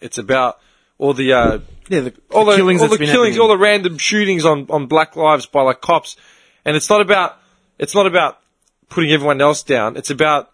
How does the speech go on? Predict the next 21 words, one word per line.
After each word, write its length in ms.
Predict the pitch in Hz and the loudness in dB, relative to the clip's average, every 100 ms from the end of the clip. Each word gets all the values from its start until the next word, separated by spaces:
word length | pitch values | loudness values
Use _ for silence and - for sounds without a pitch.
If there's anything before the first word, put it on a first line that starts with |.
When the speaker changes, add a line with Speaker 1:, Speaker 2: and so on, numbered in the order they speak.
| _ _ _ _ _ _ | _ _ _ _ _ _
Speaker 1:
raising 320 | 127 165 151 | -2 -2 -4
the 80 | 143 | -12
fact 300 | - 135 127 | -6 -6 -4
that 140 | 120 113 | -8 -4
Black 220 | 131 - | -6 -2
lives 240 | 123 117 | -4 -2
are 60 | 123 | -6
as 140 | 107 | -6
relevant 420 | 104 127 127 113 110 | -2 0 0 -2 -8
as 160 | 113 | -6
anyone 300 | 120 123 113 | -6 -4 -2
else, 240 | 123 95 123 | -2 -2 -4
or, 80 | |
like, 260 | 110 175 - | 0 -2 0
Speaker 2:
Yeah. 140 | 139 104 | -2 -2
Speaker 1:
you 60 | |
know, 40 | 107 | -4
Latino 340 | 107 135 123 | -6 -4 -2
lives 380 | 123 120 117 107 | 2 2 2 -2
or 180 | 113 101 | -6 -6
whatever, 540 | 113 123 156 160 - | -4 0 0 -2 -8